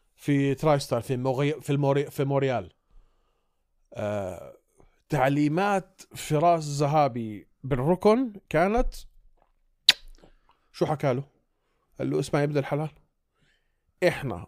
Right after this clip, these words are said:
مصارعة على السياج ما بدي، ركلات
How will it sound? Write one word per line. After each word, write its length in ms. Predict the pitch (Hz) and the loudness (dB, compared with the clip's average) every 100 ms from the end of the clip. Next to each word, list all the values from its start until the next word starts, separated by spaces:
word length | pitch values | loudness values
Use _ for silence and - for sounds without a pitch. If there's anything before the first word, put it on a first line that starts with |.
| - | -10
مصارعة 760 | 131 131 180 170 139 107 104 | -8 0 4 6 4 2 -2
على 140 | 104 131 | -2 -2
السياج 640 | - - 156 165 175 165 - | -2 0 2 4 4 0 -6
ما 400 | 139 147 160 165 | -4 0 4 4
بدي، 500 | 156 135 120 104 - _ _ _ _ _ _ _ _ 120 | 2 -2 -8 -14 -18 _ _ _ _ _ _ _ _ -4
ركلات 800 | 143 160 180 175 180 175 175 | 0 2 4 6 6 4 0